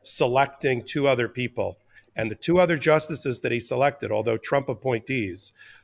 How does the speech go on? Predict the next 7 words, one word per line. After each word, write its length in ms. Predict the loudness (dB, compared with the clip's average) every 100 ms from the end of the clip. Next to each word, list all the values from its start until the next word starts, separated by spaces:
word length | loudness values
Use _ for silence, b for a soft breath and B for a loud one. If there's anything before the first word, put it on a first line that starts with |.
| _ 0
uh, 280 | 2 4 2
Judge, 560 | 2 4 4 0 -4 0
uh, 180 | 0
Brasher 680 | 0 2 4 4 0 -2 -4 -12 b b b
and 160 | -2 0
Judge 340 | 2 2 0 -8
Grant, 560 | -4 -2 -4 -6 -10